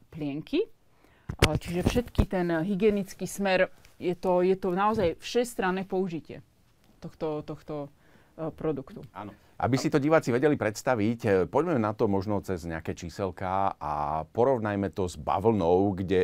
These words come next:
Speaker 2: je potrebná voda. Vy používate mlieko. Je to nepomer medzi tými číslami?
Speaker 1: Veľmi veľký, pretože na výrobu jedného bavlneného trička sa p-, spotrebuje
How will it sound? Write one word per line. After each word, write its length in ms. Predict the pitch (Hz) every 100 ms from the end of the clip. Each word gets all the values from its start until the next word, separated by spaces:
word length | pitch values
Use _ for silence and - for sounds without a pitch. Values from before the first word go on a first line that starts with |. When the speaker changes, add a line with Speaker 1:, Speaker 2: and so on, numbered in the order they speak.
| -
Speaker 2:
je 160 | 98
potrebná 480 | 87 95 104 95 67
voda. 240 | 82 87 120 - - -
Vy 240 | 80 135
používate 560 | - 123 98 101 92 95
mlieko. 480 | 82 76 - - _
Je 240 | - 92 98 -
to 240 | 123 110
nepomer 400 | 87 - 107 104
medzi 320 | 101 95 104
tými 160 | 110 110
číslami? 480 | 113 - 120 107 - _ _ _ _ _ -
Speaker 1:
Veľmi 320 | 160 196 196
veľký, 480 | 170 170 - 240 269
pretože 400 | - 165 175 175
na 160 | 170 156
výrobu 480 | 214 233 170 151
jedného 400 | 175 196 214 185
bavlneného 640 | 151 160 175 190 196 202 139
trička 640 | - - - - 143 262 - - _ _ -
sa 240 | - -
p-, 80 | - -
spotrebuje 720 | - - 233 247 208 180 190